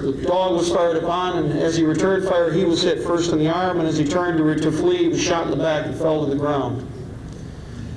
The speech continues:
Before the dust had even settled, of course, the other side had fallen back to a certain extent. The family friend, of course, returned home and informed his father that his son was dead, and they recovered the body.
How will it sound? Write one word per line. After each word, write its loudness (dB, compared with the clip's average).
Before -2
the 0
dust 0
had 4
even 2
settled, 2
of -2
course, 0
the 2
other 2
side 0
had 0
fallen 0
back 0
to -2
a 0
certain 0
extent. -2
The -10
family 0
friend, 0
of -2
course, 0
returned 0
home 0
and -4
informed -2
his 0
father 0
that 0
his 0
son 0
was 0
dead, 0
and -2
they 0
recovered 0
the -2
body. -2